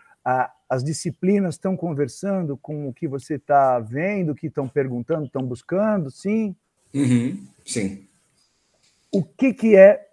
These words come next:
Speaker 1: diferenciado na, na, na, na sua postura, você acha?
Speaker 2: É como eu lido com o processo, você quer
Speaker 1: É.
Speaker 2: dizer?
Speaker 1: O que que você, o que que você fez na escola, você vê na escola que você tá aplicando nessas conversas? É isso que é
Speaker 2: Ah,
Speaker 1: importante.
Speaker 2: sim, sim.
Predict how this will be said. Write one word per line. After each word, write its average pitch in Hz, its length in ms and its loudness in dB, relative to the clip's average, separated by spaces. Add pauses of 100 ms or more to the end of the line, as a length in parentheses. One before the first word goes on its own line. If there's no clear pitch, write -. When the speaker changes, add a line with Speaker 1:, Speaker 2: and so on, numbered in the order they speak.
(240)
Speaker 1:
diferenciado 147 1040 0 (220)
na, 127 320 -4
na, 120 240 -6
na, 107 560 -8 (140)
na 113 80 -6
sua 156 200 0
postura, 135 560 -2
você 110 280 -6
acha? 78 260 -10 (1400)
Speaker 2:
É 120 140 -2
como 135 520 6
eu 123 240 6
lido 139 440 0
com 98 500 -4
o 82 100 -14
processo, 104 880 -2
você - 140 -14
quer 101 120 -6
Speaker 1:
É. - 20 -4
Speaker 2:
dizer? - 360 4 (320)
Speaker 1:
O - 40 -12
que 247 120 0
que 254 60 -8
você, 233 400 2
o 175 80 4
que 247 160 -4
que 277 80 -10
você 226 300 0
fez 175 360 4
na 156 140 -4
escola, 165 340 0
você 151 300 -2
vê 175 160 6
na 190 80 -2
escola 185 420 2
que 185 120 -10
você 160 200 -6
tá 180 200 -2
aplicando 180 520 -2
nessas 160 280 -6
conversas? 120 720 -2
É 127 160 -2
isso - 160 -16
que - 80 -6
é 135 40 4
Speaker 2:
Ah, 147 280 2
Speaker 1:
importante. - 100 4
Speaker 2:
sim, 110 280 0
sim. 95 360 -8